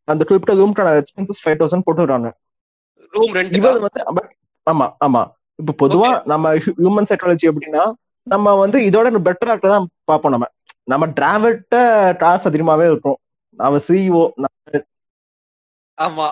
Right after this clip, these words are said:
Speaker 1: இப்போ
Speaker 2: நம்ம
Speaker 1: நம்ம
Speaker 2: சி இ ஓ கிட்ட
Speaker 1: சி இ ஓ
Speaker 2: காசு
Speaker 1: க்கு, இப்போ நம்ம சி இ ஓ க்கு டாஸ் வந்து அதிகமாவே இருக்கும்.
Speaker 2: கரெக்ட்.
Speaker 1: சரிங்களா? So அதனால வந்து அவர் வந்து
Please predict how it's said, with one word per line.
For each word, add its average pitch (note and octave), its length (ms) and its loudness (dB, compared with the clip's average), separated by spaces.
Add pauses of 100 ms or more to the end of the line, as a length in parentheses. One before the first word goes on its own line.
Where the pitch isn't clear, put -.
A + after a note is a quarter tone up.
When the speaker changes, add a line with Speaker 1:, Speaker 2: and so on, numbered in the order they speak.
(220)
Speaker 1:
இப்போ D#3 160 -4
Speaker 2:
நம்ம E3 160 2
Speaker 1:
நம்ம D#3 80 2
Speaker 2:
சி D3+ 140 -2
இ - 80 2
ஓ E3 100 2
கிட்ட G3 160 -2
Speaker 1:
சி A3 80 0
இ A3+ 60 2
ஓ A3+ 100 2
Speaker 2:
காசு G#3+ 200 -2
Speaker 1:
க்கு, A#3+ 160 -2 (640)
இப்போ D3+ 300 -2
நம்ம E3+ 260 0
சி F#3+ 140 -4
இ A#3 100 2
ஓ G#3+ 160 4
க்கு - 160 -6
டாஸ் F#3 180 0
வந்து F#3 180 2
அதிகமாவே D#3+ 400 2
இருக்கும். C#3+ 280 -2 (600)
Speaker 2:
கரெக்ட். E3+ 280 -4
Speaker 1:
சரிங்களா? D3+ 320 0 (480)
So G#3+ 160 2
அதனால G3+ 460 2
வந்து F#3+ 320 0 (260)
அவர் D#3+ 400 2
வந்து F#3 220 2